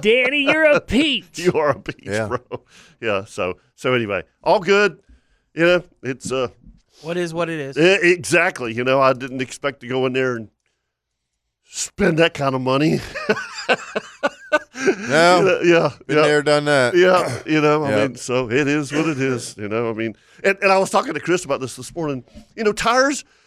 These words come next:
Speaker 2: are, are, it, are, are nice, but it's not like buying new rims.
Speaker 1: Nope.
Speaker 2: You know, when you buy new rims, you, you, you get to look at 'em, and, you know, tires are just so,
Speaker 4: Tires.
Speaker 2: so,
Speaker 1: And
Speaker 2: so, so my truck riding better and
Speaker 4: Yeah.
Speaker 2: stuff, you know, but, I mean, it,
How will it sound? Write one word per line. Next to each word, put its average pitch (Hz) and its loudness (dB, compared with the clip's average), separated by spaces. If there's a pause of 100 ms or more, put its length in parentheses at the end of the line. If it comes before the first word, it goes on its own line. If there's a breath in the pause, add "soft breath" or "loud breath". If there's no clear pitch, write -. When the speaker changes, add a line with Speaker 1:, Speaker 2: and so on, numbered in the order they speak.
(160)
Speaker 2:
are, 185 2
are, 170 2
it, 170 0
are, 170 4
are 160 2
nice, 165 0
but 185 -2 (240)
it's - -10
not 247 0
like 202 -4
buying 160 2
new 147 -2
rims. 107 -4 (200)
Speaker 1:
Nope. 104 -4
Speaker 2:
You 196 2
know, 202 2 (160)
when 185 0
you 220 -4
buy 349 2
new 247 0
rims, 180 2
you, 151 -14
you, 185 -12
you 190 -8
get 381 2
to 156 -14
look 190 0
at 185 4
'em, 160 -2
and, 127 -6 (180 soft breath)
you 214 0
know, 220 4
tires 254 0
are 226 4
just 175 -6 (680)
so, 285 2
Speaker 4:
Tires. - -4
Speaker 2:
so, 262 2
Speaker 1:
And 165 4
Speaker 2:
so, 254 6
so 277 2
my 240 2
truck 226 0
riding 208 0
better 175 4
and 175 -4
Speaker 4:
Yeah. 160 2
Speaker 2:
stuff, 143 -2
you 196 -2
know, 208 4
but, 190 -2
I 185 0
mean, 190 -2
it, 180 0